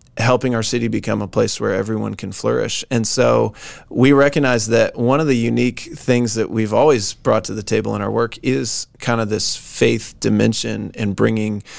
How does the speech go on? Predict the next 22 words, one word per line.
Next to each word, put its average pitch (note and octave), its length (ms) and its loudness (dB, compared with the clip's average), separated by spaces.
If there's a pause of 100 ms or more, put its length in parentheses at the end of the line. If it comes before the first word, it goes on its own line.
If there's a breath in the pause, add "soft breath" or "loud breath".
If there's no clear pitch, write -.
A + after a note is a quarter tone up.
(240 loud breath)
um, F#2+ 520 2 (480)
Christians A#2 680 0
specifically G#2+ 800 -2 (120)
into A#2 260 -2
that A2 200 -2
vision G2 320 2
and F#2+ 100 -4
into G#2 240 -6
that G2 240 -8
work. G#2+ 300 0
And G#2 100 -2
so A2 320 2 (340 loud breath)
whenever C#3+ 280 4
we D#3+ 100 4
talk C#3 240 2
about A#2 300 2
advancing A2+ 540 -2
human G#2+ 280 0
flourishing G#2+ 540 0
through A#2 240 2
the G2+ 120 0
church, - 500 0